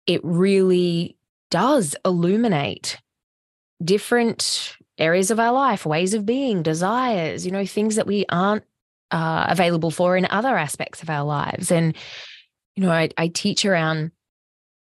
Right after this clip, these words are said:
um, not, uh, look, and I don't wanna completely disregard the, the stages of grief, the phases,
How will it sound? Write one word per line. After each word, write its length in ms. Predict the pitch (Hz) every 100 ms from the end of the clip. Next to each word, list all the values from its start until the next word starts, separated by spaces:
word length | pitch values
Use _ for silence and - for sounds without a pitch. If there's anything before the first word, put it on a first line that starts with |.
| _ -
um, 400 | 165 160 151 160 - - - - _ _ _ _ _
not, 680 | 180 185 175 - - - - - _ _
uh, 380 | - 165 151 117 -
look, 160 | 156
and 100 | 143
I 80 | 147
don't 300 | 160 196 -
wanna 560 | 165 165 160 156 156 -
completely 640 | - 165 - 175 - 165
disregard 600 | 156 160 - 151 147 151
the, 200 | 151 151 -
the 80 | 143
stages 880 | - 151 139 156 208 214 208 - - _ _
of 180 | 196 196
grief, 480 | 196 196 196 202 -
the 80 | 175
phases, 960 | - 147 151 156 170 170 180 190 -